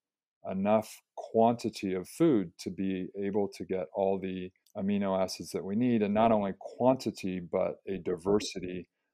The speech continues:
of food sources. So for me, uh, I make sure that I get pretty much every single day, and often multiple times a day, I really aim to get beans, um, in my routine, as well as whole grains,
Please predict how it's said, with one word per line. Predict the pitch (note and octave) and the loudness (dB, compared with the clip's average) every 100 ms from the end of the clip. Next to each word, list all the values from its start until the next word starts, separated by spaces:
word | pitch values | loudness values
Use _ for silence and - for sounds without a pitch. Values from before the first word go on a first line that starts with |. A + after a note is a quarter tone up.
| _ - | _ -4
of | F#2+ F2+ E2+ | -2 -2 -6
food | - G2 F2 | -2 -2 -2
sources. | - G#2 G2 - F2 F2 - | 2 4 4 -2 -8 -8 -14
So | - G#2 | -6 -2
for | G2 - | 0 0
me, | G#2 A#2+ A#2+ A2+ G#2+ _ _ _ _ - | 2 4 4 2 -2 _ _ _ _ 0
uh, | F#2+ F#2 | 2 2
I | G2 | 2
make | G2+ G#2 G2 | 2 2 0
sure | - G2 | 2 2
that | F#2+ F#2+ | 4 2
I | F#2 | 0
get | G2 F#2 F#2 - _ _ - | 0 0 0 -6 _ _ -4
pretty | G3 G3+ | 2 4
much | D3+ - - - _ _ | 4 0 -4 -14 _ _
every | A2+ A#2 A#2 A2+ | 2 4 4 2
single | - A2+ G#2+ | 2 2 2
day, | F#2+ G2+ A2 | 2 2 2
and | G2+ | 0
often | G2 G2 G#2+ | -2 -2 -4
multiple | F#2+ G2 G#2 G2 F#2+ | -2 -2 -2 -4 -4
times | G2+ F#2+ F#2 | -2 -4 -4
a | |
day, | F#2 F#2+ | -4 -2
I | |
really | F#2 F#2 F#2+ F#2+ G2 | -2 0 0 0 -2
aim | F#2+ F#2+ | -6 -8
to | - | -8
get | F#2+ F#2 - | -6 -6 -4
beans, | F#2+ G2 C3 C#3+ - - _ _ _ _ - | -4 -2 -4 -6 -10 -12 _ _ _ _ -10
um, | G#2 F2+ F2+ F2 | -6 -4 -4 -6
in | - F#2+ F#2 | -8 -6 -4
my | F#2 F#2 | -2 -2
routine, | F2+ F#2 F#2 - G#2 G#2+ G#2+ | -2 -4 -6 -2 0 0 0
as | - F2+ | -4 -4
well | F#2 F#2 | -2 -2
as | F2+ | -4
whole | - G2+ | 0 0
grains, | F2+ G2+ A2 A#2 B2+ A#2+ - | 2 0 2 0 -2 -6 -10